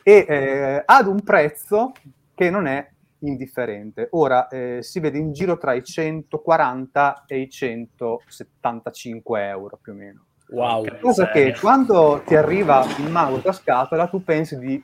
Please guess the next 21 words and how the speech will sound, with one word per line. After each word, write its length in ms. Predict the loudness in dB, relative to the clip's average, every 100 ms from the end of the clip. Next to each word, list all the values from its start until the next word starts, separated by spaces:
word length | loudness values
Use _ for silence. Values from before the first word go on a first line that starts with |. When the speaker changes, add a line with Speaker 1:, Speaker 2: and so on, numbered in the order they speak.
| _ -14
Speaker 1:
doverti 460 | -4 -2 -2 -4
piegare 460 | -10 -6 2 2 2
sulle 220 | -4 -8
ginocchia, 420 | -6 -4 -4 -6 -8
invece 240 | -8 -6
è 40 |
leggerissima, 580 | -6 -4 -4 -6 -14 -16
perché 240 | -12 -10 -10
fondamentalmente 720 | -8 -8 -8 -8 -8 -8 -8
dentro 340 | -8 -10 -10 -12
non 120 | -12
c'è 260 | -8 -10 -10 _ -10
niente, 440 | -10 -10 _ -20 _ _
a 120 | -2
parte 420 | 0 0 -2 0
Speaker 3:
<laughs> 180 | 2 2
Speaker 1:
cartone, 720 | 2 0 0 -6 -8 -6 -8 -10 _ -16
Speaker 3:
<laughs> 800 | -14 -8 -8 -2 0 0 -2 -16 _ _ _ _ _ _ _
Speaker 1:
quaranta 440 | 6 8 8 4 0
miniature 800 | -2 -4 -6 -8 -6 -4 -4 -6 -12
leggerissime, 1300 | -6 -2 -2 -2 -6 -6 -6 -10 -10 -10 -10 -10